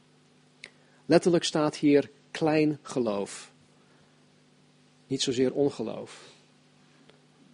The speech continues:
Klein geloof. In Mattheüs zes vers dertig noemt Jezus zijn discipelen kleingelovigen. En waarom doet hij dat? Omdat zij God niet vertrouwen dat God in al hun noden zal blijven voorzien.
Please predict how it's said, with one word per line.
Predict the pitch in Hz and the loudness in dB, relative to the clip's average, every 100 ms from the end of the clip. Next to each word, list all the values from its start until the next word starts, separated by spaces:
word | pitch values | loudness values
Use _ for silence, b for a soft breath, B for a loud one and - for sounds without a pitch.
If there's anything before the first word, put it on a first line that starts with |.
| _ _ | _ _
Klein | - 135 139 | -4 0 0
geloof. | - 113 - - - _ _ _ _ _ _ _ _ b b b b b b b b | -2 -8 -10 -16 -20 _ _ _ _ _ _ _ _ b b b b b b b b
In | 165 165 | 6 6
Mattheüs | 196 202 196 | 10 10 12
zes | - 202 - | 8 6 4
vers | 170 131 | -2 4
dertig | 165 185 185 - | 6 6 4 -4
noemt | 151 147 165 147 | 2 8 8 8
Jezus | 156 156 147 139 | 8 8 8 4
zijn | 156 143 | 4 4
discipelen | 139 - 165 160 131 123 123 - _ _ _ - | 4 4 2 2 2 2 0 -8 _ _ _ -14
kleingelovigen. | - 170 160 156 - 139 147 156 127 - 98 - _ _ _ _ _ _ _ _ _ b b b b b _ _ _ - - | -2 2 2 2 2 6 8 8 4 -6 -8 -10 _ _ _ _ _ _ _ _ _ b b b b b _ _ _ -20 -14
En | - | 0
waarom | 135 143 170 | 6 8 8
doet | 196 | 8
hij | 208 | 8
dat? | 196 202 - | 8 8 6
Omdat | 175 160 165 | 6 6 6
zij | - 156 | 6 2
God | - 202 196 | 4 2 4
niet | 175 | 4
vertrouwen | - - 175 151 147 147 | 2 -4 2 4 6 6
dat | 139 | 4
God | - - 185 175 - | 0 2 2 2 -2
in | 143 | -4
al | 160 165 156 | 2 2 2
hun | 143 | 0
noden | 143 143 147 139 | 2 4 4 4
zal | - 127 | -2 -2
blijven | 120 127 131 127 | 0 0 -2 -4
voorzien. | - 120 117 131 110 95 | -10 -8 -2 -2 -2 -6